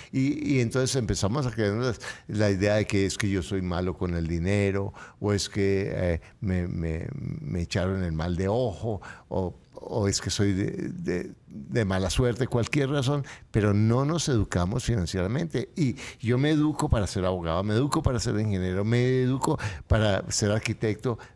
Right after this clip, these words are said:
pero no me educo para ser, para trabajar financieramente, para, eh, y eso es un modelo, es un método, que es gastar menos de lo que gano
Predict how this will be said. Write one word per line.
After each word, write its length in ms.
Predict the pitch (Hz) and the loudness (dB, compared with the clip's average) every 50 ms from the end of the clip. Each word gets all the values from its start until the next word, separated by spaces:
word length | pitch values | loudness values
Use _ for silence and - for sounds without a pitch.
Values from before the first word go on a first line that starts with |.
| _ - | _ -4
pero 220 | - 104 101 95 | -2 0 0 0
no 180 | 98 101 110 123 | 2 2 2 2
me 120 | 139 151 | 2 2
educo 500 | 160 160 160 156 151 - - 76 - - - _ _ - | 2 2 0 0 -2 -4 -6 -8 -8 -10 -16 _ _ -6
para 260 | 120 104 92 90 82 | -4 -4 -4 -4 -6
ser, 320 | - - 101 104 110 - | -4 -2 -2 -2 -2 -4
para 440 | - - - 98 87 85 85 95 - - - - _ - _ _ | -6 -4 -2 0 2 2 0 0 -2 -8 -18 -20 _ -20 _ _
trabajar 440 | - 98 87 82 78 76 92 123 - | 0 0 2 2 2 2 2 0 2
financieramente, 1000 | - 143 143 127 113 98 - - 113 110 117 131 143 160 196 208 190 - 165 | 0 0 2 2 2 2 2 2 2 2 2 2 2 2 2 0 0 -2 -4
para, 320 | - - 104 87 87 - - - - | -2 0 -2 -2 -2 -6 -8 -10 -8
eh, 240 | - - 110 104 107 | -4 -4 -2 -2 0
y 120 | 110 101 | 2 2
eso 160 | 101 - 135 | 2 2 0
es 100 | 123 - | 0 0
un 220 | 156 147 147 151 151 | 2 2 2 4 2
modelo, 440 | 151 156 160 170 190 202 190 147 107 | 2 2 2 2 2 2 2 2 2
es 100 | 98 - | 2 0
un 120 | 131 123 123 131 | 0 0 2 2
método, 400 | 135 139 151 151 - 107 - - - - - - | 2 0 0 -2 -4 -6 -6 -6 -12 -20 -18 -10
que 120 | - - 98 | -6 -4 -4
es 140 | 87 - - - - - - _ _ _ _ _ _ _ _ _ _ _ _ - - | -4 -6 -12 -16 -20 -20 -20 _ _ _ _ _ _ _ _ _ _ _ _ -16 -14
gastar 540 | 196 - - 90 80 - - 85 82 76 | -10 -4 -2 -2 -2 0 0 -2 -2 0
menos 300 | 82 95 95 98 98 90 | 0 0 0 0 -2 -2
de 80 | 90 98 | -4 -6
lo 80 | 92 - | -6 -4
que 160 | - 104 98 | -4 -2 -2
gano 560 | 95 104 101 101 101 104 101 98 98 95 | 0 0 -2 -2 -2 -4 -4 -6 -6 -8